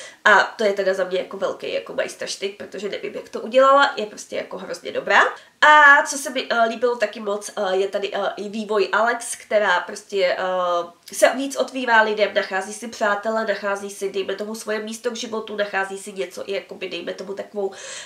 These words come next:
eh, jako rodinu, eh, nepokrevní, ale přitom stále zůstává jako Alex, takže jde v první řadě jako o přežití a, eh,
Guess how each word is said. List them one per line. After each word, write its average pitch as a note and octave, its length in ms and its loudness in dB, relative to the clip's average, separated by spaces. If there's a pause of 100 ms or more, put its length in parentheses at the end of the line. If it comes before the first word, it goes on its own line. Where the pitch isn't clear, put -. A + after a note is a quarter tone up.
eh, A#3 280 8
jako A#3+ 240 4
rodinu, A#3+ 760 4
eh, G#3 360 6
nepokrevní, C4+ 920 2 (500)
ale C#4 280 8
přitom C4 280 2
stále B3 300 2
zůstává G#3+ 420 0
jako G3 280 0
Alex, F#3 340 0
takže F#3+ 260 -6
jde F#3+ 180 -6
v G3 60 -10
první F#3 300 -8
řadě F3+ 260 -4
jako F3+ 300 -2
o F3 100 -6
přežití A3 920 -6
a, F3+ 540 0 (1000)
eh, F#3+ 580 6